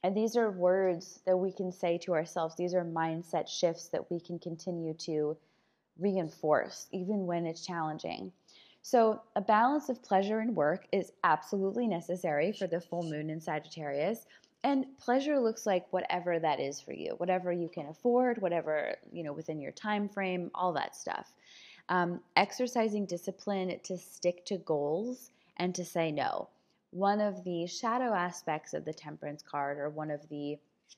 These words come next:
not so best parts of Temperance and Sagittarius, is that it can get swept away. And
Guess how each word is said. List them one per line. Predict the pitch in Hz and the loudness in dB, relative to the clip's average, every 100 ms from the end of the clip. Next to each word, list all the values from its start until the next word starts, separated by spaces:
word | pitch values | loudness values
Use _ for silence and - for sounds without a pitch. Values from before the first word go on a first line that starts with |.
| _ _ - | _ _ -6
not | 185 180 - | -2 0 -2
so | - 180 | -4 -2
best | 156 151 - | -2 -6 -10
parts | 151 156 | -10 -10
of | - | -14
Temperance | - 156 151 151 156 - | -14 -14 -12 -10 -12 -14
and | 160 | -12
Sagittarius, | - 139 - - 233 214 156 160 - | -8 -8 -8 -4 -2 0 0 -2 -6
is | 160 | -2
that | 156 147 | -2 -2
it | - | -6
can | 180 | -4
get | 165 151 - _ _ _ | -2 -2 -6 _ _ _
swept | - - 214 214 - | -16 0 0 2 -2
away. | 170 139 - - - _ _ _ _ - | 2 4 4 -2 -10 _ _ _ _ 0
And | 196 185 180 | 2 4 2